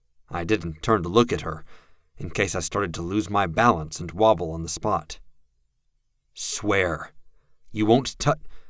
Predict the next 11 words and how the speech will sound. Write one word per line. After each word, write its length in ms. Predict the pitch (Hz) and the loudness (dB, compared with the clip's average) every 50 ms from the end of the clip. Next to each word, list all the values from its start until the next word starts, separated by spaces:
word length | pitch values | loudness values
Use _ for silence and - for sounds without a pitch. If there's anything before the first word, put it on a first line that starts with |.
| - - - - _ - | -18 -20 -20 -20 _ -10
you 120 | - 110 113 | -4 2 6
won't 220 | 131 156 165 - - - | 6 6 6 6 2 2
open 400 | 123 139 156 156 165 165 156 156 | 6 6 6 8 8 6 6 6
or 240 | 151 123 123 113 107 | 6 6 6 6 6
read 400 | 101 98 117 127 110 90 87 78 | 4 4 2 2 2 0 -2 -4
from 220 | - - 104 104 - | -4 -2 -4 -2 -2
any 240 | 117 113 117 127 123 | -2 0 2 2 2
of 100 | 113 - | 2 2
the 80 | 120 | 0
darkest 540 | - - 117 107 110 - 95 - - - - | 0 4 4 4 4 4 2 0 0 -2 -4
tomes. 680 | - - 123 117 101 87 80 78 78 - - - - | 0 2 4 4 4 2 0 -4 -4 -4 -4 -6 -6